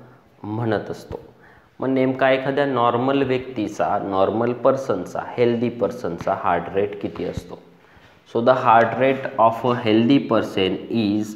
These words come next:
about seventy-two beats per minute. हा एखादा हेल्दी व्यक्तीचा हार्ट रेट असतो, सेव्हन्टी टू beats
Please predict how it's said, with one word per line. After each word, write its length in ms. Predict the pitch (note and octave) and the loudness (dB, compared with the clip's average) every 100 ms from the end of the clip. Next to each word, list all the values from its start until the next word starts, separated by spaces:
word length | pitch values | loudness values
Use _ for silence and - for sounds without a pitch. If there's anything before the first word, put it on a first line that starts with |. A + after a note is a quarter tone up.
| - G#2+ | -4 0
about 460 | G#2 F#2+ G2+ - - - - - _ - | 2 2 0 -4 -12 -16 -20 -20 _ -4
seventy-two 760 | B2+ A#2+ B2+ A#2+ C3 B2 C#3 C3+ B2 G2 G2 | 0 4 4 2 0 0 2 2 2 -2 2
beats 1000 | A#2 G2+ A2 - - - - - - - _ _ _ - | 4 4 0 -4 -10 -14 -16 -20 -20 -20 _ _ _ -6
per 460 | G#2+ G#2+ G#2+ G#2+ - - - F#2 | -2 0 0 -2 -4 -10 -12 -6
minute. 420 | F2 E2+ E2 - - - - _ _ _ _ _ _ _ _ - - - - - - | -4 -4 -8 -14 -16 -18 -20 _ _ _ _ _ _ _ _ -12 -12 -18 -20 -20 -8
हा 180 | - A2+ | 2 2
एखादा 420 | A#2 A#2+ A#2 A#2+ B2 | 2 2 0 0 -2
हेल्दी 380 | A#2+ A2 G#2+ A#2+ | -2 -2 0 -2
व्यक्तीचा 600 | A2+ A#2 - A2 G#2+ B2+ A#2 | 0 -2 -2 -8 0 2 4
हार्ट 320 | G2+ F2+ - F2+ | 4 2 0 -4
रेट 220 | F#2 F2 | -4 -4
असतो, 340 | D#2 - - - - | -8 -10 -14 -6 -2
सेव्हन्टी 500 | G#2 G#2 G#2 G#2 A2 | 2 4 2 -2 -2
टू 120 | A2+ G#2 G2 | -2 -2 -2
beats 340 | B2+ - - | -4 -4 -10